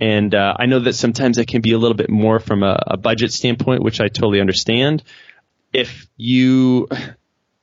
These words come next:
buy two or three pairs at once, they will last you a whole lot longer, right? Because you're not burning through one pair.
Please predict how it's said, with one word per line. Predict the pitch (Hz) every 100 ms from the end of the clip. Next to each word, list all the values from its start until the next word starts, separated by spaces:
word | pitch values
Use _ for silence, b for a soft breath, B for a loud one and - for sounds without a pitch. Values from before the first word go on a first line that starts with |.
| _
buy | 113 131 120 135
two | - 135
or | 123
three | 131
pairs | 117 - - _ - 123 117
at | 104
once, | 127 156 - - B B B B
they | 127 135
will | 123
last | 131 139 135 -
you | 123
a |
whole | 127
lot | 131 120
longer, | 120 110 92
right? | 98 110
Because | 113 110
you're | 110
not | 110 113 - _ _
burning | 110 120 120 117
through | - 117
one | 104 107
pair. | - 117 113 101 95